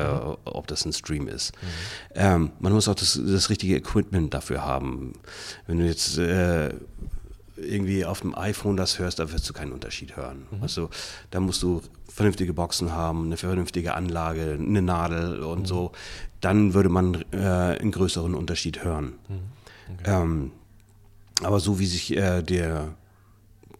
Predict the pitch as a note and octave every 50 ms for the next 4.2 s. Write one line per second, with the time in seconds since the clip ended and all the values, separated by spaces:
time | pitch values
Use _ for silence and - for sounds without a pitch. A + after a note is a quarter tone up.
0 | - - - - - F2 F2 - - G2 F#2 F2 E2+ F#2+ G2+ G#2+ A2+ A2 G#2 F2
1 | E2 D#2+ E2 E2+ F2 F#2+ F#2 F2+ - - F2+ D#2+ - F#2 F2 D#2+ E2+ F2+ D#2+ E2+
2 | F2+ E2 - - - - C3 C3+ C#3+ C#3 - G2+ E2+ F#2 F#2 D2 E2+ D#2+ - -
3 | - E2+ E2+ E2 E2+ F2+ F#2+ E2+ E2 - - - - - G2+ G#2+ G#2 G2 - -
4 | F#2 F2+ E2+ -